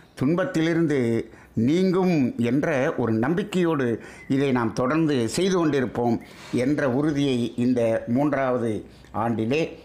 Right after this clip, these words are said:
நாம் அதை உறுதியாக எடுத்துக்கொள்வோம். இந்த ஆண்டும் நமது தமிழ் யோகம் பல சிந்தனைகளை கொடுக்க இருக்கின்றது. அதுவும் குறிப்பாக சிறிய சிறிய பகுதிகளாக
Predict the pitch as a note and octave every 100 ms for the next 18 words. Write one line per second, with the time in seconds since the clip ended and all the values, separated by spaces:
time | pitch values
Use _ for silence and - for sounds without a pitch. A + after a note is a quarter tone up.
0 | - A2+ A#2 A#2 A2 G#2+ G2+ C3 D3 C#3+
1 | B2 A2+ - - A2 A2+ D3+ - - -
2 | - - - B2 B2+ D3+ D#3 D3 D3 D3
3 | D3 F#3 G3+ - - - - - B2 C3+
4 | B2+ B2+ A#2+ A#2 A2+ A2 G#2+ - - B2
5 | C3+ D3+ C3+ C3+ C3+ G#2 - - - -
6 | - C#3 F3 F#3 F3 E3 D#3 - - D#3+
7 | D#3+ D3+ B2+ B2+ D3 D#3 - - - -
8 | C#3 C#3 A2 G#2+ A#2 G2 G#2+ D#3+ - -
9 | - - - - - C3+ D3+ F3 C3 D#3
10 | - - - - D#3+ E3 E3+ D#3 D#3+ D3+
11 | C3 D#3+ - - - - - G3+ G#3+ A3+
12 | A3 - F3+ F3 E3+ D#3 C#3 C3+ A#2+ A2+
13 | G#2 A#2 D3 D#3